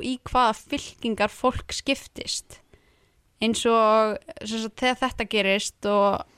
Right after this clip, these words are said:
Hannes Hólmsteinn segir hérna, maður sjá, ég með það hérna fyrir fram mig, segir orðrétt við Bassa, eh, Bassi tweetar sem sagt, "Ég er með svo góðar hugmyndir, ég ætti að gera hugmyndir fyrir Sjálfstæðisflokkinn," eða eitthvað svoleiðis.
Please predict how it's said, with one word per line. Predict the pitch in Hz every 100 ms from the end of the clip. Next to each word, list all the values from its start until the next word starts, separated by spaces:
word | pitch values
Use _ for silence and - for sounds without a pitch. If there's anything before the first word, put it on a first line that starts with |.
| _ - 233
Hannes | 233 233 220
Hólmsteinn | 240 220 - 214 208
segir | - 226 220 214
hérna, | 214 190 185 190 202 _
maður | 185 185
sjá, | 180 175 185
ég | 190
með | 196 190
það | 185
hérna | 180 180
fyrir | 175
fram | 180 165
mig, | 175 -
segir | 196 196 190 214
orðrétt | - 226 233 202 190 -
við | 202 202
Bassa, | - 202 - 208 214 - - - - - - _ _ _ _
eh, | 196 190
Bassi | 190 240 214
tweetar | - 247 233
sem | 226 214
sagt, | 214 - _ - - _ _ _ -
"Ég | 214 220 220 220 214
er | -
með | 220 220
svo | -
góðar | 247 240
hugmyndir, | 240 240 226 226 220 220
ég | 220 214
ætti | -
að | 208
gera | 214 220
hugmyndir | 220 208 208
fyrir | - 196
Sjálfstæðisflokkinn," | 190 175 - - - 175 175 -
eða | 196
eitthvað | 190 175
svoleiðis. | 165 - -